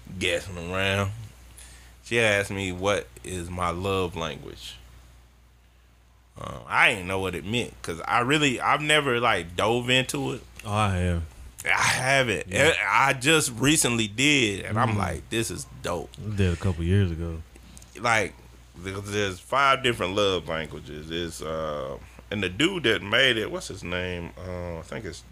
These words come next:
Speaker 1: Gary Chapman.
Speaker 2: Mm-hmm.
Speaker 1: Um, but it's like five love languages. Our love has a language.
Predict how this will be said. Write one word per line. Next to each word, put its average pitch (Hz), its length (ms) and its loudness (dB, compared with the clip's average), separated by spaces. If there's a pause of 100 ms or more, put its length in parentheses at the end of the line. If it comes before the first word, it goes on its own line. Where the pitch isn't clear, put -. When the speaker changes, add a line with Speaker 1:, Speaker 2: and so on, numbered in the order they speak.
Speaker 1:
Gary 123 240 4
Chapman. - 460 0 (260)
Speaker 2:
Mm-hmm. 85 880 -8
Speaker 1:
Um, 90 440 -4 (880)
but 101 320 2 (540)
it's - 160 -8
like 117 180 2
five 156 400 2
love 135 260 4
languages. 107 300 4
Our 139 200 4
love 151 400 4
has 131 260 4
a 110 80 -2
language. 101 520 -4